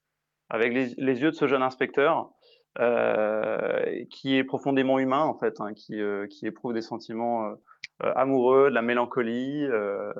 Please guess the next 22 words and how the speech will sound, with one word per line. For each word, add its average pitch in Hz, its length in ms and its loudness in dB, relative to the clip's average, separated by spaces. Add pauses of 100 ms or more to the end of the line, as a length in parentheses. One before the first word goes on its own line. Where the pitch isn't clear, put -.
(500)
et, 113 240 -4
euh, 104 480 -4 (220)
voilà, 113 280 -4
je - 80 -20
trouve, 131 120 -6
il 131 140 0
a, 131 140 4
il 139 100 4
a, 139 200 6
il 147 120 2
a 151 80 4
son 165 220 -4
pendant 175 640 2
flic 147 500 -8
qui - 160 -10
va, 120 240 6
euh, 107 160 0 (640)
euh, 110 100 -4
Brad 110 400 -2
Rosier, 127 320 0
un, 135 80 0
un, 113 800 -4